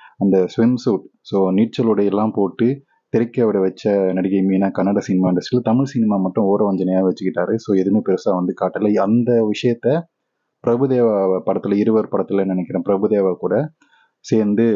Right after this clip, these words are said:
பயங்கரமா என்ஜாய் பண்ணியிருப்பாரு. அதுக்கான காரணமும் வந்து ஒரு வீடியோல சொல்லியிருந்தோம். So, அது வந்து பிரபுதேவா கூட அவர் வந்து அந்த டைம்ல நெருக்கமா இருந்தாரு, காதல் வலையில விழுந்திருந்தாரு. So, அதனால தான் அவர் சொல்ற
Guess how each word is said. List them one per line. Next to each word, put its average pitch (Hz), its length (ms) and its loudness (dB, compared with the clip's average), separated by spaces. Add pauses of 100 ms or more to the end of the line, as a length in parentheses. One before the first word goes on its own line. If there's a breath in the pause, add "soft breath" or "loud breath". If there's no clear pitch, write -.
(360)
பயங்கரமா 101 380 0
என்ஜாய் 95 260 2
பண்ணியிருப்பாரு. 92 380 -2
அதுக்கான 113 400 -2
காரணமும் 101 460 0
வந்து 95 140 0
ஒரு 98 160 2
வீடியோல 95 360 0
சொல்லியிருந்தோம். 95 460 -4
So, - 100 -4
அது 95 120 2
வந்து 95 200 -2
பிரபுதேவா 104 500 2
கூட 104 200 -2
அவர் 95 160 0
வந்து 92 220 0 (480)
அந்த 104 160 2
டைம்ல 113 280 2
நெருக்கமா 107 440 2
இருந்தாரு, 95 340 0
காதல் 104 400 0
வலையில 95 300 2
விழுந்திருந்தாரு. 92 680 0
So, - 140 -6
அதனால 101 300 0
தான் 113 160 0
அவர் 98 140 -4
சொல்ற 104 260 -2